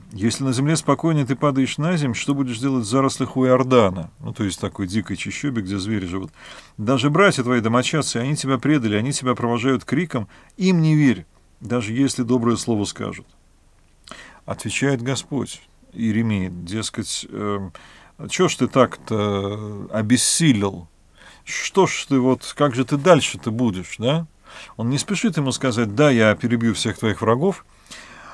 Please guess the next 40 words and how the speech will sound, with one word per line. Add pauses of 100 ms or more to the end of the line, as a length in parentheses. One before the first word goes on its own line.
(240)
а,
но,
э, (560)
дальше
даже
не
очень
понятно,
кто
говорит,
э, (160)
потому
что
здесь
пророк
и (380)
Господь
как
бы (320)
настолько
вместе,
что
местоимение
«я»,
вот (180)
когда
русский
язык
приходится
писать
его
с
большой
буквы,
иногда,
когда
оно
говорит
о
Боге,